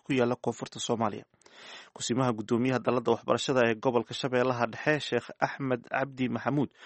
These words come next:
ayaa sheegay in tubaakadani ay dhibaato ku hayso qaar ka mid ah ardayda wax ka barata iskuullada magaalada Jowhar.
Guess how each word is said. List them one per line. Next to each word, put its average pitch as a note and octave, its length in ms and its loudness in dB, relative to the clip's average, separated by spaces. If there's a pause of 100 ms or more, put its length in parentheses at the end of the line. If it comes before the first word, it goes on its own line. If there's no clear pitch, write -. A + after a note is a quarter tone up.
(240)
ayaa F3 180 6
sheegay E3 300 2
in E3+ 180 0
tubaakadani C#3 680 2
ay C3+ 180 2
dhibaato B2+ 380 2
ku E3+ 160 -2
hayso B2+ 240 0
qaar C#3 240 2
ka D3+ 120 -2
mid C3 140 0
ah A#2+ 140 6
ardayda C3+ 320 0
wax A#2+ 160 -2
ka D#3+ 80 -2
barata B2+ 300 -2
iskuullada C3+ 440 2
magaalada A#2 460 2
Jowhar. A#2 400 -2